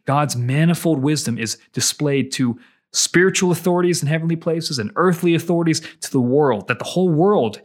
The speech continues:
is gonna see the work of God manifested in the church. And this is the eternal purpose that God realized in Christ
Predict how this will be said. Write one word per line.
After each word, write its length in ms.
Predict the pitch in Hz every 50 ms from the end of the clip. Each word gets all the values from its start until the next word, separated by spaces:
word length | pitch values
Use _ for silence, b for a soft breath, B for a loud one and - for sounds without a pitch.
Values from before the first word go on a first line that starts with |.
| b b
is 100 | - 131
gonna 160 | 131 139 131 120
see 260 | - - - 175 160
the 80 | 143
work 280 | 127 120 135 151 156 -
of 140 | 160 123 117
God 280 | 135 139 135 131 107
manifested 760 | 104 110 127 147 156 147 - - 139 135 127 - - 131 127 131
in 180 | 120 117 113
the 100 | 110 107 101
church. 920 | - - - - - - - - 110 110 - - - - - - - - - _ _ _ _ _ _ _ _ _ _ _ _ _ _ _ _ _ _ _ _ _ _ _ _ _ _ _
And 100 | - 120
this 140 | 147 147 -
is 80 | 170 143
the 80 | 139
eternal 400 | 131 131 131 - - 151 151 143
purpose 420 | 131 - - 156 165 165 151 127 -
that 120 | 113 101
God 200 | - 113 110 113
realized 440 | 113 117 120 120 117 113 113 107 104
in 80 | 101 101
Christ 560 | - - - - - - - - - -